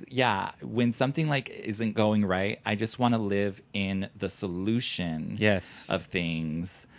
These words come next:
Speaker 1: which I thought was really good 'cause, you know, like, a lot of people, like, they let, like, negativity really get to them.
Speaker 2: Yeah.
Speaker 1: And I'm just talking about generally just people in your everyday life.
Speaker 2: Yeah.
Speaker 1: But it's like, okay, if something's going wrong, what, how do we fix this?
Speaker 2: Yeah.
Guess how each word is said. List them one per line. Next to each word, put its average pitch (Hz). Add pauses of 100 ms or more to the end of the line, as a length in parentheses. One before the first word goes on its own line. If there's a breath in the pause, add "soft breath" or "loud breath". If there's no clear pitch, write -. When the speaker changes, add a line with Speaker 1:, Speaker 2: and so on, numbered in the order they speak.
(180 loud breath)
Speaker 1:
which 107
I 113
thought 110
was 104
really 107
good 107
'cause, 98
you 101
know, 98
like, 92
a 110
lot 101
of 101
people, 110
like, 98
they 110
let, 117
like, 104
negativity 107
really 95
get -
to -
them. 175
Speaker 2:
Yeah. 104 (120)
Speaker 1:
And 208
I'm 226
just 240
talking 151
about 110
generally 110
just -
people 113
in 101
your 101
everyday 95
life. 87
Speaker 2:
Yeah. 135 (140)
Speaker 1:
But 101
it's 104
like, 104
okay, 113
if 101
something's 131
going 165
wrong, 120
what, 107
how -
do 120
we 113
fix -
this? 90
Speaker 2:
Yeah. 104